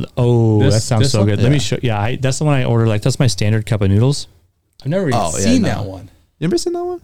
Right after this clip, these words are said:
Speaker 1: Oh,
Speaker 2: Not the
Speaker 1: dude.
Speaker 2: hot and spicy
Speaker 1: Hey.
Speaker 2: one. I've seen the
Speaker 1: Hey,
Speaker 2: regular
Speaker 1: you got a
Speaker 2: chicken
Speaker 1: little
Speaker 2: one.
Speaker 1: present coming your way then, dude.
Speaker 2: Dude, but so when I do my s-, straight chicken cu-, uh, cup of noodle like that, uh, Louisiana hot sauce in there, the
Speaker 1: Okay.
Speaker 2: cheap Louisiana hot sauce, that's like ninety-eight cents. That shit is
Speaker 1: Colby, pull this up.
Speaker 2: fucking good.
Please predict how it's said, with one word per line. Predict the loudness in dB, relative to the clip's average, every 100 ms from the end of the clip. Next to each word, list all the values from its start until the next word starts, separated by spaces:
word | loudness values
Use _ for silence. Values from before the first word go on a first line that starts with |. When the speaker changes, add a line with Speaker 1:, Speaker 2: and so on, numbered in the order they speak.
| -12
Speaker 1:
Oh, | -6
Speaker 2:
Not | -4
the | -2
Speaker 1:
dude. | -2
Speaker 2:
hot | -2
and | -4
spicy | -4 -2 0
Speaker 1:
Hey. | 0
Speaker 2:
one. | -2 -6 -12
I've | -8
seen | -4
the | -2
Speaker 1:
Hey, | -2
Speaker 2:
regular | 0 2
Speaker 1:
you | 2
got | 2
a |
Speaker 2:
chicken | 2
Speaker 1:
little |
Speaker 2:
one. | 2
Speaker 1:
present | 0 0 0
coming | 0 2
your | 2
way | 2
then, | 2
dude. | 2 0 -4 -6
Speaker 2:
Dude, | -2 -2 -2 -12 -20 -14 -4
but | -2 -2
so | -2
when | -2
I | -2
do | -2 -2
my | 0 -2
s-, | -2 -6 -12 -14
straight | -14 -8 -2 -2 -2
chicken | -2 -2 -2 -2 -2 -4 -6
cu-, | -8
uh, | -6 -2 -2 -2 -4
cup | -4 -2
of |
noodle | -2 -2
like | -2 -4
that, | -8 -10 -14 _ -8
uh, | -4 -4 -2
Louisiana | -2 -2 -2 -2
hot | -2 -4
sauce | -6 -8 -8 -8
in | -8
there, | -8 -10 -10
the |
Speaker 1:
Okay. | -6 0 2
Speaker 2:
cheap | 2 2
Louisiana | -2 0 -2 -4
hot | -6 -6
sauce, | -8 -10
that's | -8
like | -4
ninety-eight | -2 -2 0 0 -2 -2
cents. | -2 -4 -4
That | -8 -6
shit | -4 -4
is | -4 -8 -4
Speaker 1:
Colby, | 0 2 0
pull | 2
this | 2 2
up. | 2
Speaker 2:
fucking | 0 -2
good. | -2 0 -2 -6